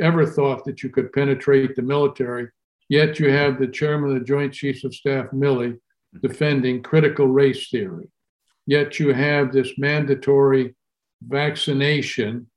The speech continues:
that can get upwards of a hundred thousand military people out of the military. I was talking to a, a, a, uh,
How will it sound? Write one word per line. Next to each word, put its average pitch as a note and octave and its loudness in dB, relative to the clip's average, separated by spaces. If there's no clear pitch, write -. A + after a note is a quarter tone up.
that C3 -2
can B2+ 0
get C#3 0
upwards C#3+ 2
of B2 -2
a B2 -8
hundred D3+ 0
thousand C#3 -2
military C3+ 2
people C3+ -4
out C#3+ 2
of A#2+ 2
the A2+ -6
military. A2+ -8
I A#2+ -6
was A#2+ -8
talking C#3 -2
to C3+ 6
a, A#2+ -2
a, C3 -4
a, A#2+ -2
uh, A#2 -8